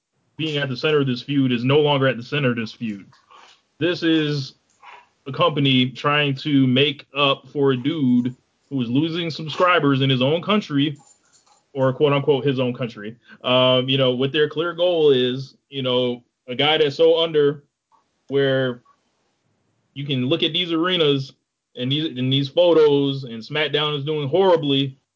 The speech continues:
you know, on his watch, and I don't know what they're doing, you know, and they stick pretty much, you know, when, when they, when they're in a situation where,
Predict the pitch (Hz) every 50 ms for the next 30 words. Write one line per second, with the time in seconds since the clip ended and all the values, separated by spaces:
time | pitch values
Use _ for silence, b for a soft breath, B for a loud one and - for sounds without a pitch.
0 | _ _ 131 131 135 131 127 127 127 127 127 120 127 131 135 143 160 165 165 175
1 | 180 185 180 160 127 - - - - _ _ _ _ _ _ _ _ _ _ _
2 | _ _ - 127 131 131 131 131 131 131 131 127 127 120 120 _ _ _ _ _
3 | _ _ _ _ _ _ _ _ _ _ _ _ _ _ _ _ _ _ _ _
4 | _ _ _ _ _ _ _ _ - 131 147 151 147 151 147 143 147 143 139 143
5 | 139 151 156 143 135 120 107 110 - _ _ _ _ - 143 139 135 135 135 135
6 | 139 135 131 139 139 139 135 131 127 139 147 139 143 - - 175 180 180 - _
7 | _ _ _ _ _ _ _ _ - 185 170 175 165 165 165 165 165 - - 160
8 | 151 147 147 143 139 139 131 120 117 135 147 151 147 127 135 139 143 143 147 143
9 | 143 143 139 - 131 135 139 143 139 135 127 170 175 175 - - 180 - - 160
10 | 151 165 170 160 - 170 156 156 147 143 143 139 139 135 135 131 131